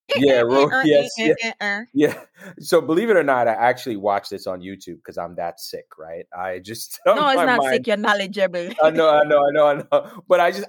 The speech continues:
Speaker 1: I wanted to see. I wanted to see my own. I was, I was asking. I was like, "Can you videotape it?" Like, <laughs> "I want to see.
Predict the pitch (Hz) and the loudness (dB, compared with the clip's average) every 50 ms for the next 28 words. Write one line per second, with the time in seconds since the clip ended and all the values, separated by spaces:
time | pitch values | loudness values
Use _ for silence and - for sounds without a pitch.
0 | - 160 135 143 151 151 165 165 165 160 - - 311 339 370 - - - 262 349 | -10 -10 -6 -2 -2 -2 -2 -2 -6 -10 -8 -6 -4 -2 -2 0 0 0 0 0
1 | 370 349 339 220 180 - 180 165 139 135 120 117 113 139 214 262 214 131 - 135 | 0 -2 -4 -8 -12 -10 -10 -6 -4 -4 -2 -2 -2 -2 -2 -2 -4 -8 -8 -8
2 | 160 196 190 - _ _ _ _ - - 196 233 - - - 131 170 214 220 - | -8 -8 -10 -14 _ _ _ _ -10 -8 -8 -8 -8 -8 -6 -4 -4 -4 -6 -8
3 | 123 117 127 131 131 117 _ _ - 220 247 - - 98 110 139 - - 220 226 | -14 -14 -14 -14 -16 -20 _ _ -18 -18 -14 -14 -12 -14 -14 -14 -14 -16 -14 -14
4 | 330 381 _ _ _ _ _ _ - 190 196 190 170 - - - 214 226 - - | -14 -20 _ _ _ _ _ _ 2 4 4 4 4 0 2 2 2 2 2 -6
5 | - - 107 104 156 226 - - - - - 370 403 | -8 -6 -4 -4 -6 -6 -6 -12 -14 -12 -12 -12 -14